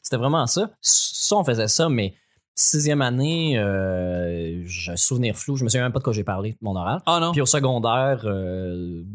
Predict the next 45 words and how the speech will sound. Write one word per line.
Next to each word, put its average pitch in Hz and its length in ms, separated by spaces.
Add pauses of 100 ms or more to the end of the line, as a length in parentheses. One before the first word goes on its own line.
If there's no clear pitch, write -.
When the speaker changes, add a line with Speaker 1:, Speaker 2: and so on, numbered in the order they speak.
(320)
Speaker 1:
tout 147 100
ça, 139 380
est, 107 200
tu - 100 (180)
sais, 123 180
le 123 220
stress, 131 580
le 107 140
pas 131 80
de 127 80
plaisir, 117 420
apprendre 120 240
un 101 60
texte - 200
par 98 140
cœur, 110 160
j'ai 98 100
toujours 101 300
détesté. 92 460
Tu - 60
sais, 254 60
on 254 40
n'avait 131 100
pas 101 80
le 95 40
droit 123 100
d'amener 113 220
nos, 107 240
nos 104 100
feuilles 151 200
en 131 60
avant. 123 280 (140)
Speaker 2:
Non. 131 220
Speaker 1:
Mais 107 300 (260)
jamais 147 380
un 180 80
sujet 139 320
m'a 131 100
passionné 113 540
assez 113 340
pour 135 140
que - 60
j'aie 107 120
du 98 100
fun, 214 200